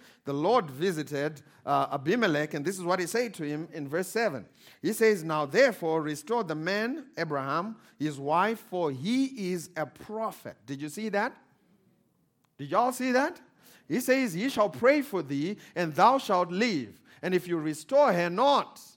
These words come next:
know that thou shalt surely die, thou and all that are thine." Abraham was a prophet, never predicted the future once, because it's got nothing to do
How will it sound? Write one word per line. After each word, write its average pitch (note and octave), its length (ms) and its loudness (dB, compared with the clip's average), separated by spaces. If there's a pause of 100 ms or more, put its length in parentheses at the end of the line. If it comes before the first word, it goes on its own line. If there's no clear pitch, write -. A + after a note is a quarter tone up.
(360)
know B3 320 4
that F3+ 460 2
thou A#3+ 400 4
shalt F#3 320 -2
surely F#3+ 480 0
die, D3 420 0 (280)
thou A3+ 440 2
and F3 260 -6
all G#3+ 360 0
that E3+ 260 -2
are E3 120 2
thine." C3+ 520 -4 (3000)
Abraham G3+ 580 4
was E3+ 160 -2
a D3+ 60 -4
prophet, F3 520 -2 (240)
never F#3+ 340 0
predicted E3 680 -4
the C#3+ 80 -6
future F#3+ 400 -6
once, E3 500 -8 (320)
because F#3+ 300 0
it's E3+ 100 -4
got D3 220 -4
nothing F#3+ 500 0
to C#3+ 140 -10
do G3 640 0